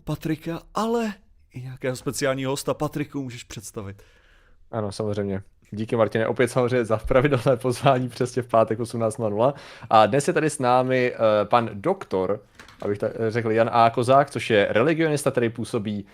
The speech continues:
Speaker 2: na, eh, Ústavu, eh, filozofie a religionistiky na Filozofické fakultě Univerzity Karlovy v Praze. Věnuje se mýtům a konspiračním teoriím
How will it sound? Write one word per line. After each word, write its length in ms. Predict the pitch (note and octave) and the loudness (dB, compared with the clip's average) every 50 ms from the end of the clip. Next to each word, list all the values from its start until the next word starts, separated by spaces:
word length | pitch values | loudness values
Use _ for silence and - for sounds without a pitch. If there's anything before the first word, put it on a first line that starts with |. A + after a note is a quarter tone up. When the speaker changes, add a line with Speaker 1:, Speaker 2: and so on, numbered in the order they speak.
| - - _ _ - | -20 -20 _ _ -2
Speaker 2:
na, 260 | G#2+ G#2+ G#2+ G#2+ G#2+ - | 2 2 4 4 2 0
eh, 320 | - A2+ G#2+ G#2+ G#2+ G#2 - | 0 0 2 2 0 -2 -2
Ústavu, 600 | - B2+ - - F3+ D#3 D#3 D3+ D3 D3 C#3 - - | -4 -8 -2 -2 0 0 0 0 -2 -2 -2 -2 -2
eh, 140 | A#2+ A#2 | -2 -2
filozofie 520 | A2+ - C3 C3 B2 C#3 C#3+ - - C#3 C3+ | 0 0 0 0 0 0 -2 0 0 2 4
a 100 | A#2 G#2+ | 4 4
religionistiky 800 | G2 A2 C3 C#3 C#3+ D#3+ D3+ D3 C3+ - - C3+ - C#3 C3 B2+ | 4 4 2 2 2 0 0 -2 -2 -4 -6 -4 -2 0 2 2
na 100 | A#2+ A2 | 2 0
Filozofické 720 | G#2+ - - D#3 D3 B2+ C#3 C3 - C3+ - - - B2 A#2 | 0 0 0 0 0 0 0 -2 -4 -6 -6 0 0 0 2
fakultě 580 | - - A#2 - C3 A#2 G#2 - A2+ G#2+ - - | 2 0 -2 0 -2 -4 -2 0 0 -2 -2 -2
Univerzity 440 | A#2+ A2+ G#2+ G#2+ G#2 G2+ G#2 G#2+ G#2 | -4 -4 -2 -2 -2 -4 -4 -8 -8
Karlovy 380 | - - F#2+ F#2+ F#2 E2+ F2+ | -6 -4 -4 -4 -4 -6 -8
v 100 | F#2 - | -10 -10
Praze. 420 | _ - G2+ G#2 G2+ G2+ F#2+ F#2 F#2 - - - - _ _ | _ 0 2 2 4 2 0 -2 -2 -6 -12 -20 -20 _ _
Věnuje 280 | G#2 G#2+ A2 A2 G#2+ G#2+ | 2 2 4 4 2 2
se 340 | - - A#2 G#2 G2+ G2 - | 4 4 6 6 6 6 2
mýtům 640 | - G2+ A2 B2+ C#3 - G#3 G#3 G3+ G3+ G3 F3 - - _ _ - _ _ _ _ _ _ _ _ - | 0 -4 -4 -4 -4 -6 -6 -6 -4 -4 -6 -6 -8 -12 _ _ -20 _ _ _ _ _ _ _ _ 2
a 120 | G#2+ C3 | 2 4
konspiračním 580 | C3 C#3 C3+ B2+ - D3 C#3 D3 - G3+ F#3 D#3 | 4 4 2 2 2 2 2 2 2 -2 -4 0
teoriím 520 | - G2 F2 F2 F#2 G#2 B2+ D#3+ F3 F3 | 0 0 0 0 -2 -4 -6 -6 -8 -10